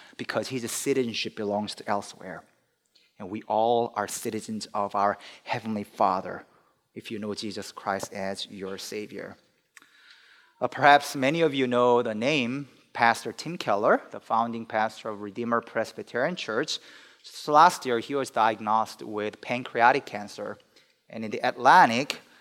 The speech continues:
this is what he wrote. It's his way of articulating how we need to put our focus on heaven.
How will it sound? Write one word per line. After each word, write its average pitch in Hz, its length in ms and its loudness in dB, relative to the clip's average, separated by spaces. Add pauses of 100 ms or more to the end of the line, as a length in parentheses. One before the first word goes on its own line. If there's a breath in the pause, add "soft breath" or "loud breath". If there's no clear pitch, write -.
(120 loud breath)
this 170 180 -4
is 196 180 -4
what 185 160 8
he 175 60 4
wrote. 131 500 2
It's 120 240 -14
his 190 400 -4
way 185 140 4
of 160 100 2
articulating 151 720 4
how 147 320 6
we 139 240 2
need 180 180 -6
to 156 80 -4
put - 200 -6
our 131 160 6
focus - 460 0
on 123 140 -4
heaven. 107 360 -2